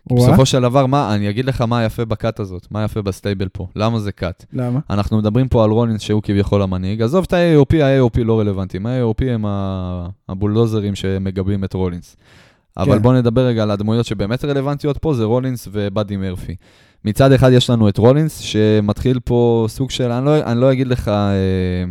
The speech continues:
Speaker 1: גימיק חדש, אבל הוא מציג את עצמו כרגע בתור המסאיה של מונדי נייט רו.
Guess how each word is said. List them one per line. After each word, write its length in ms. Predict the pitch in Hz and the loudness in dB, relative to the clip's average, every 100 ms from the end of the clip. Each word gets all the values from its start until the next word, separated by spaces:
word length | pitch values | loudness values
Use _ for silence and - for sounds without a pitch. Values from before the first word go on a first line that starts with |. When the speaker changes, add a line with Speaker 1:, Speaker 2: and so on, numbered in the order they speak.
| - _ - _ 98 | -10 _ -20 _ -2
Speaker 1:
גימיק 280 | 117 120 - | 0 2 0
חדש, 520 | 104 98 110 165 - _ _ - | -2 0 0 -2 -8 _ _ -6
אבל 160 | 104 117 | 2 6
הוא 120 | 139 | 6
מציג 260 | 120 147 | 4 -2
את 80 | - | -2
עצמו 280 | 131 117 110 | -6 -2 -4
כרגע 420 | 113 104 143 151 | -2 -2 -2 -2
בתור 520 | 123 101 127 131 127 - | -4 -4 -2 -2 -2 -6
המסאיה 600 | 101 98 - 120 107 95 | -6 -6 -4 -2 0 -2
של 180 | - 98 | -6 -6
מונדי 340 | 107 101 95 | -6 -6 -8
נייט 260 | 95 92 92 | -8 -8 -8
רו. 160 | 87 | -8